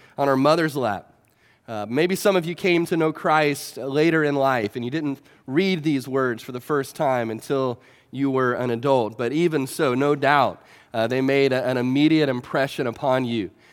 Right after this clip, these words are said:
the first time that, uh, you read them. I, I remember growing up,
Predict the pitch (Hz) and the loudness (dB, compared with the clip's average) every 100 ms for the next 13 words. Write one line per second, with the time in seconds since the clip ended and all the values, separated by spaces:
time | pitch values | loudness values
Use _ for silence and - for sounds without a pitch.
0 | _ - 113 - 131 123 - 139 127 120 | _ -10 -6 -2 -2 -4 -4 0 0 0
1 | 113 117 113 - _ _ _ - 107 117 | -2 -2 -2 -6 _ _ _ -12 -10 -8
2 | 131 117 120 123 123 107 113 135 151 156 | -6 -4 0 0 0 -2 0 2 2 2
3 | 170 143 135 156 151 135 147 165 - - | 2 0 0 0 2 4 4 4 2 -10